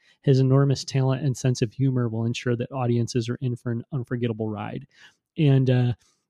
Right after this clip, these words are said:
y-, she really kinda emphasized, I think, like, the quirkiness of it and, and, and, and the sense of humor. And I, I don't mean just, just in, like, the actual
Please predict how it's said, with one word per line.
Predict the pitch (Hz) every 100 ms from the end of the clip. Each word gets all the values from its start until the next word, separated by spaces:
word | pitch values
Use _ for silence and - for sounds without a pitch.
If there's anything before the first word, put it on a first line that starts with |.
| _ _
y-, | 95 95 95 190
she | - 165
really | 196 226
kinda | 185 165
emphasized, | 180 160 143 - 127 127
I | 127
think, | 135 127 127
like, | 120 -
the | 120
quirkiness | - 135 - 131 120 113 131
of | 117
it | 117 - 135
and, | 120 117
and, | 180 123 120
and, | 196 139 139 - _ _ 139
and | 127
the |
sense | - 135 120
of |
humor. | 120 123 117
And | 127
I, | 160 147
I |
don't | 147
mean | 147 131
just, | 127 - - 139
just | 143 127 156
in, | 131
like, | 120 120
the | 135
actual | 113 117 127 113